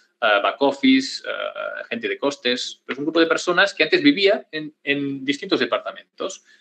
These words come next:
Y en la nueva realidad del tiempo, digamos que aún no hemos invertido en más gente, no hay polivalen-, sí que hay polivalencias, es posible que haya ciertas polivalencias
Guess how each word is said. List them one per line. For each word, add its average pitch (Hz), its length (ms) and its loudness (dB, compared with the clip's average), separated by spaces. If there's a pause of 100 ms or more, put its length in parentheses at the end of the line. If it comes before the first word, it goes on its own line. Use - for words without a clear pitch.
(220)
Y - 280 0 (240)
en 113 120 2
la 104 60 4
nueva 110 180 2
realidad 170 680 2
del 151 160 -8
tiempo, 190 520 -2 (180)
digamos 220 240 2
que 202 240 2
aún 190 120 0
no 226 60 -2
hemos 196 120 -2
invertido 151 400 0
en 120 80 0
más 110 180 -2
gente, - 320 0
no 151 60 0
hay 160 120 0
polivalen-, 127 540 2 (160)
sí - 160 -18
que 165 80 4
hay - 60 4
polivalencias, 117 720 0 (340)
es 147 140 0
posible 147 360 2
que 117 80 0
haya 107 120 0
ciertas - 220 -6
polivalencias 104 760 -2